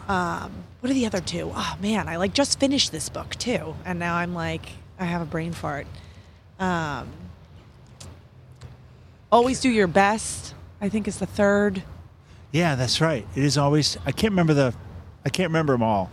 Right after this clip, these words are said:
Speaker 1: Shoot.
Speaker 2: But don't, don't be, don't have assumptions, which is, like, the expectation thing.
Speaker 1: I mean,
Speaker 2: Um,
Speaker 1: anything. If somebody doesn't answer your call, like, it's like, "Oh, they're ignoring me." It's like, No, they're not. Maybe they're,
Speaker 2: Don't
Speaker 1: like,
Speaker 2: assume any
Speaker 1: you know,
Speaker 2: dumbass. <laughs>
Speaker 1: Yeah,
Speaker 2: Maybe they're on
Speaker 1: maybe
Speaker 2: the,
Speaker 1: they're eating dinner
Speaker 2: maybe they're
Speaker 1: or
Speaker 2: taking a poopy or
Speaker 1: exercising. <laughs> Yeah,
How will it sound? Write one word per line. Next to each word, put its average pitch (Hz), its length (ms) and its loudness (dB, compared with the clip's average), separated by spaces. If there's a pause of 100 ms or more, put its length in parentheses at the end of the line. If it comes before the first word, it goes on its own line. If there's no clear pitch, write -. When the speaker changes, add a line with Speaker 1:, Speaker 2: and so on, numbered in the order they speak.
(140)
Speaker 1:
Shoot. - 400 -2 (120)
Speaker 2:
But 131 120 4
don't, 156 220 4 (100)
don't 151 240 4
be, 147 280 4
don't 135 260 2
have 143 140 4
assumptions, 135 960 0 (300)
which 131 160 2
is, 123 100 2
like, 120 180 2
the 123 100 2
expectation 123 720 0
thing. 113 360 0 (400)
Speaker 1:
I 262 280 4
mean, 302 160 4
Speaker 2:
Um, 262 80 6
Speaker 1:
anything. 233 420 0
If 175 80 0
somebody 240 300 2
doesn't 220 200 2
answer 220 280 2
your 190 140 2
call, 220 460 6
like, 165 200 2
it's - 100 -8
like, 185 140 2
"Oh, 190 160 4
they're 170 140 4
ignoring 170 380 2
me." 127 140 -4
It's - 140 -6
like, 196 80 0
No, 240 100 4
they're 220 140 4
not. 202 260 4
Maybe 185 260 2
they're, 214 160 6
Speaker 2:
Don't 208 120 2
Speaker 1:
like, 196 160 8
Speaker 2:
assume 175 320 4
any 196 160 4
Speaker 1:
you 254 100 10
know, 202 220 6
Speaker 2:
dumbass. 220 520 2
<laughs> 240 40 4
Speaker 1:
Yeah, 277 160 8
Speaker 2:
Maybe 415 100 4
they're - 120 6
on 185 60 4
Speaker 1:
maybe 240 100 6
Speaker 2:
the, 277 80 6
Speaker 1:
they're 311 120 6
eating 311 220 4
dinner 226 260 6
Speaker 2:
maybe 214 160 6
they're 220 200 6
Speaker 1:
or 285 100 8
Speaker 2:
taking 233 180 4
a 190 40 10
poopy 180 240 6
or 190 40 4
Speaker 1:
exercising. - 40 2
<laughs> - 20 2
Yeah, 294 60 4